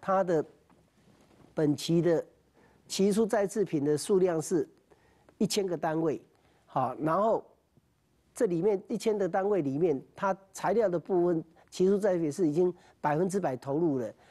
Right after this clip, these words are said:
加工成本是只有投入百分之五十。那本期开始投入的生产的是两万个，两万个单位，那本期已完工转出是一万八千，那期末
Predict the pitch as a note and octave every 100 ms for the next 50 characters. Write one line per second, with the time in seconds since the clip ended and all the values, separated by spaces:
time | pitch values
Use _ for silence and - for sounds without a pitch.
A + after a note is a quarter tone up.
0 | _ - G3+ G3+ G3+ F#3+ F3+ E3+ C#3+ F#3+
1 | C#3+ F3 F3 C#3 - _ - D#3 F3+ D3+
2 | C3+ D#3 E3+ C#3+ B2+ A#2 - F#2 F#2+ -
3 | - - C4+ C#4+ - F#3+ E3+ D3+ - D#3
4 | E3 E3+ _ _ - A3 A3+ D#3+ C#3 E3
5 | E3 G3+ F#3 D#3+ D3 - _ _ _ -
6 | G#3 G3+ E3 B2+ C3 B2+ F3+ C3 - D3+
7 | C#3 F3+ D#3 C#3 C3+ _ D#3+ D3 F#3 D#3
8 | D3 D#3 D3+ D#3 G#2+ - - - A#3+ G#3+
9 | F3+ D#3 D3 - D3+ D#3+ - _ _ _
10 | - E3+ G3 - - F3 F#3+ G3+ - C#3+
11 | C#3 E3 F#3 C#3+ E3 E3 D#3 D3 C#3+ D#3+
12 | F#3+ - D#3+ F#3 E3+